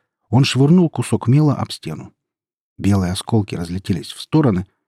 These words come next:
и Кира успела заметить, как один маленький кусочек чиркнул по плечу уходящего вон доцента.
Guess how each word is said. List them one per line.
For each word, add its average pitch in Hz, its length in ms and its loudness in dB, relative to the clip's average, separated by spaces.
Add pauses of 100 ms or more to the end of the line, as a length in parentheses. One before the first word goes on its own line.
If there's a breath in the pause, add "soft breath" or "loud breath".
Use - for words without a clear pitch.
(140)
и - 100 -10
Кира 135 300 0
успела 95 420 -4
заметить, 127 680 -2
как - 200 -12
один 80 260 -8
маленький 85 440 -6
кусочек - 640 -8
чиркнул 107 440 -6
по - 120 -14
плечу - 380 -10
уходящего 80 760 -10
вон 73 260 -12
доцента. - 560 -14